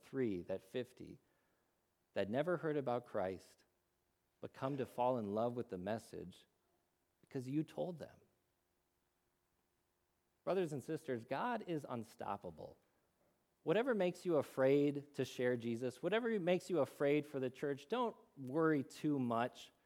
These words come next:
No opposition in the past has been able to stop God, and no opposition in the future will be. We have an unstoppable God whose love is unstoppable, who is with us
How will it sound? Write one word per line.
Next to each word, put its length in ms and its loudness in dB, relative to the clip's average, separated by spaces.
No 260 6
opposition 640 4
in 80 2
the 80 4
past 420 2
has 160 0
been 200 2
able 280 2
to 100 -4
stop 420 0
God, 260 6
and 100 -2
no 140 0
opposition 580 0
in 80 -2
the 80 -4
future 400 -4
will 280 2
be. 320 -6
We 160 -2
have 240 4
an 80 0
unstoppable 760 0
God 480 8
whose 180 -2
love 400 4
is 120 0
unstoppable, 880 -2
who 180 2
is 240 2
with 380 0
us 260 2